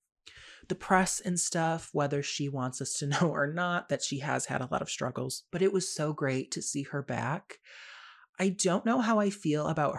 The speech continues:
her being an F B I agent. I don't know. And I do think, like, this movie kind of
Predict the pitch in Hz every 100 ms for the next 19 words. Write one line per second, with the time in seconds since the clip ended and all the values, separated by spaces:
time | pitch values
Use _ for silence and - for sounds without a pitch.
0 | - 135 131 131 131 123 127 139 - 123
1 | 117 120 143 143 143 156 160 165 _ 143
2 | 135 120 110 - - 208 226 202 233 240
3 | 190 175 175 175 147 147 147 - 143 135
4 | 143 139 - 143 139 139 135 135 147 -
5 | -